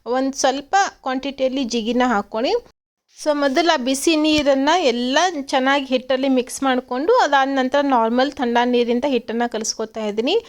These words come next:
So ಎಲ್ಲ ಒಟ್ಟಿಗೆ ಒಂದೇ ಸರ್ತಿ ನೀವು ಕಲಸನ್ನ ಇಡಬೇಡಿ. ಆ, so ಮೊದಲು ಒಂದು ಸ್ವಲ್ಪ ನೀವು ಗಟ್ಟಿಯಾಗಿನೇ ಕಲಸ್ಬಿಟ್ಟು ಅದನ್ನ ಈ ಥರ ಸೆಪ್ರೇಟಾಗಿ ಇಟ್ಕೊಳ್ಳಿ. ಅದಾದ್ಮೇಲೆ ಇನ್ನೂ ಒಂದು ಸ್ವಲ್ಪ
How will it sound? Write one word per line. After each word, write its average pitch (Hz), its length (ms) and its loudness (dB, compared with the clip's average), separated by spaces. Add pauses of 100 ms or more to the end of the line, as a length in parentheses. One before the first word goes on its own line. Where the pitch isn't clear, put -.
(300)
So 294 60 -8
ಎಲ್ಲ 269 340 0
ಒಟ್ಟಿಗೆ 302 420 -2
ಒಂದೇ 277 360 2
ಸರ್ತಿ 302 480 -2
ನೀವು 277 300 0
ಕಲಸನ್ನ 269 500 -2
ಇಡಬೇಡಿ. 240 600 2
ಆ, 233 220 -4
so 240 200 0
ಮೊದಲು 240 360 0
ಒಂದು 269 160 2
ಸ್ವಲ್ಪ 254 380 0
ನೀವು 285 180 -2
ಗಟ್ಟಿಯಾಗಿನೇ 262 680 -6
ಕಲಸ್ಬಿಟ್ಟು 254 520 -8
ಅದನ್ನ 247 240 -2
ಈ 240 120 2
ಥರ 233 140 -4 (120)
ಸೆಪ್ರೇಟಾಗಿ 240 520 -4
ಇಟ್ಕೊಳ್ಳಿ. 240 460 -6 (380)
ಅದಾದ್ಮೇಲೆ 349 520 0
ಇನ್ನೂ 285 280 2
ಒಂದು 294 160 2
ಸ್ವಲ್ಪ 254 460 -2